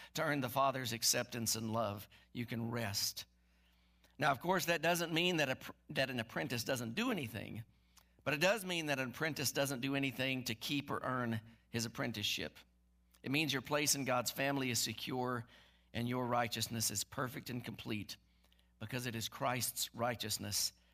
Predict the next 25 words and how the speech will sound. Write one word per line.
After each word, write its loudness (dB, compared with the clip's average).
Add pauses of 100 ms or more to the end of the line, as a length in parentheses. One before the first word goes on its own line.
(160)
that -2
now 2
covers -2
you. -6 (600)
I, 2
uh, 2 (880)
I 0
was 0
hesitant 0
to -6
give -2
this 0 (1200)
analogy 0
because 0
it's, 0 (140)
it's -6 (340)
glorious 0
and -4 (160)
kind -2
of -6
disgusting -4
at -12
the -6
<laughs> -
same -2